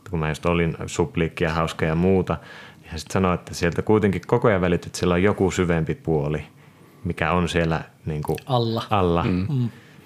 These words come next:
Speaker 1: Niin se oli niinku minun mielestä, se on mikä on jäänyt itselle mieleen tosi voimakkaasti, että se jollekin se on näkynyt, tai jollekin on pystynyt jollain tavalla näyttämään sen, että on niinku, siellä on muutakin kuin vain se, että he, he, Juho, joka heittää läppää, wuu.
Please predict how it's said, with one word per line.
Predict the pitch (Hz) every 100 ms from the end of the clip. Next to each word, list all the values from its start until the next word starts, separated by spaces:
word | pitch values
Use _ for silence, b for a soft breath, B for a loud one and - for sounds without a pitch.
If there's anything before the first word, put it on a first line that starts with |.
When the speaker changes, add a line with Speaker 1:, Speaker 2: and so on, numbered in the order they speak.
| -
Speaker 1:
Niin | 92
se | 95
oli | 95 87
niinku | 85 82
minun | 82 85 82
mielestä, | 76 - 80 - - - - - _ _ - _ _ _ _ _ _
se | 117
on | 113
mikä | 110 110
on |
jäänyt | 107 107
itselle | 107 101 92
mieleen | 98 95 82 78
tosi | 76 82
voimakkaasti, | 82 80 80 - - 82 -
että | 85
se | -
jollekin | 95 92 - 90
se | 85
on | 82 87
näkynyt, | 87 85 82
tai | 101
jollekin | 101 - 92
on | 87
pystynyt | 92 - 92 95
jollain | 101 92
tavalla | 87 87
näyttämään | 90 101 95 - 76 76 80
sen, | - 92 - B B B B B B B -
että | - - 78
on | 80
niinku, | 76 78 -
siellä | - 87 78
on | 92
muutakin | 85 90 85 78 82 80
kuin | 85 80
vain | 80 80
se, | 76
että | 76 76
he, | 85 82
he, | 85 80
Juho, | 80 85 80
joka | 82 82
heittää | 76 - 78 80
läppää, | 90 - - 80 98
wuu. | 113